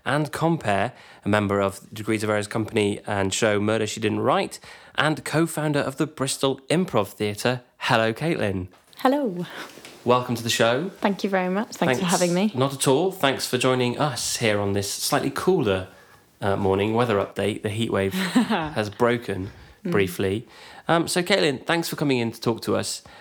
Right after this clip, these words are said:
Speaker 1: Um, many of our listeners familiar with improv will know who you are. You're sort of a staple of the Bristol improv scene. Um, but also, there might be a p-, few people who are thinking, "Caitlin Campbell, I don't know anything about her." Well,
Speaker 2: Just
Speaker 1: I
Speaker 2: a
Speaker 1: can
Speaker 2: few.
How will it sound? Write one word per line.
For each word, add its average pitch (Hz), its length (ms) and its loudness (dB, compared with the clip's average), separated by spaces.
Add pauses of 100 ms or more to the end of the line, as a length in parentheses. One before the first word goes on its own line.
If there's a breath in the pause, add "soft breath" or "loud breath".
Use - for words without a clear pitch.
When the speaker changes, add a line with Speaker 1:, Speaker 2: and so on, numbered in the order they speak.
(120 loud breath)
Speaker 1:
Um, 123 280 0
many 160 200 2
of 139 80 0
our 123 100 4
listeners 107 480 -2
familiar 104 420 2
with 101 120 0
improv 101 440 -4
will 107 280 0
know 104 260 0
who 104 100 -4
you 98 200 0
are. 110 180 0
You're 113 160 -8
sort 113 140 -4
of 98 80 -6
a - 20 -4
staple 110 560 -2
of 101 140 -6
the 107 220 0 (300 loud breath)
Bristol - 280 0
improv 107 500 -2 (260 soft breath)
scene. 104 680 0 (500 loud breath)
Um, 113 500 2 (380 loud breath)
but 151 100 2
also, 175 260 2
there 110 120 2
might 120 180 -4
be 127 80 -2
a 123 40 -2
p-, 139 260 -4
few 135 240 -2
people 131 460 -2
who 139 220 2
are 135 40 -2
thinking, 139 500 -2 (460 soft breath)
"Caitlin 127 280 0
Campbell, 151 380 -2
I 151 80 -2
don't 131 120 0
know 113 100 2
anything 135 280 0
about 214 260 0
her." 104 180 2
Well, 113 140 2
Speaker 2:
Just 175 80 4
Speaker 1:
I - 20 0
Speaker 2:
a 240 60 -2
Speaker 1:
can 107 140 -2 (120)
Speaker 2:
few. - 100 -14